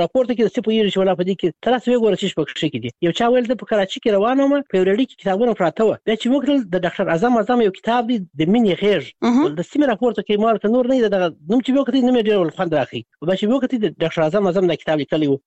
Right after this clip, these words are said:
Speaker 1: ول بیا مې دا کتاب راواخیستی، د ده نامه په خاطر رانیوی.
Speaker 2: بله.
Speaker 1: یعنې دا نوم ډېر تاثیر کوي. نو زموږ استادانو، لیکوالانو چې کوم کتابونه لیکلي دي،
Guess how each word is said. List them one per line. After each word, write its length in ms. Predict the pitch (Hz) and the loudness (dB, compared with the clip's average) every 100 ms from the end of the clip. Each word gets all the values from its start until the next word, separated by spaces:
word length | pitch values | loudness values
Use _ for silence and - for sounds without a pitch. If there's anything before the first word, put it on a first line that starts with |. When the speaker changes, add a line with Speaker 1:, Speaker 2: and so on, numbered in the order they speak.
| - | -6
Speaker 1:
ول 80 | 143 | -2
بیا 100 | 190 | 0
مې 60 | |
دا 120 | 180 - | 0 -2
کتاب 140 | 202 196 | -2 0
راواخیستی، 440 | 190 214 - 233 214 | 0 -2 -4 -6 -2
د 120 | 165 | 0
ده 40 | 175 180 | 2 2
نامه 160 | 233 220 | 2 -2
په 40 | 160 | -4
خاطر 220 | 156 147 | -2 0
رانیوی. 320 | 135 113 104 - _ 196 190 | 0 -2 -6 -8 _ -2 0
Speaker 2:
بله. 200 | 190 185 | 2 0
Speaker 1:
یعنې 220 | 170 170 | 2 0
دا 60 | 165 185 | 0 2
نوم 100 | 240 208 | 0 2
ډېر 140 | 233 233 | 0 0
تاثیر 300 | 185 151 165 - | -2 -2 -4 -2
کوي. 160 | 135 | -2
نو 120 | 143 156 | 0 0
زموږ 320 | 196 214 190 | 0 -2 -2
استادانو، 460 | 156 156 160 208 202 | -2 0 0 2 0
لیکوالانو 420 | 185 180 190 180 | 0 0 2 0
چې 60 | - | -2
کوم 100 | 190 | -4
کتابونه 280 | - 175 185 180 | -2 0 0 0
لیکلي 240 | 160 196 | 0 0
دي، 100 | 175 | 0